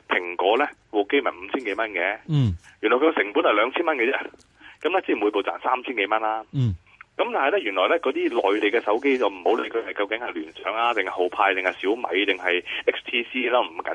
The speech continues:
Speaker 1: 要㗎啦。
Speaker 2: 嗯。
Speaker 1: 總之二千、千零二千蚊一部嗰啲手機啦，喂，原來佢個成本都好貼近佢嘅售價。正常大概有十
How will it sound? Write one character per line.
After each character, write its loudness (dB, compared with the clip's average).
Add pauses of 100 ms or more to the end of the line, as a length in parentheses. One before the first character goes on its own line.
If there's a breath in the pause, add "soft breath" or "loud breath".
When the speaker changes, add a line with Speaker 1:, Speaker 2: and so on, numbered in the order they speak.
Speaker 1:
要 0
㗎 0
啦。 0 (160 loud breath)
Speaker 2:
嗯。 2
Speaker 1:
總 2
之 -2
二 -6
千、 -14
千 0
零 2
二 -10
千 -4
蚊 0 (260)
一 2 (100)
部 4
嗰 2
啲 -2
手 0
機 2
啦， -8 (280 loud breath)
喂， 4
原 2
來 2
佢 0
個 0
成 -2
本 0
都 4 (120)
好 -2
貼 -6
近 -2
佢 0
嘅 -2
售 2
價。 2
正 -6
常 0
大 2
概 -2
有 2
十 -20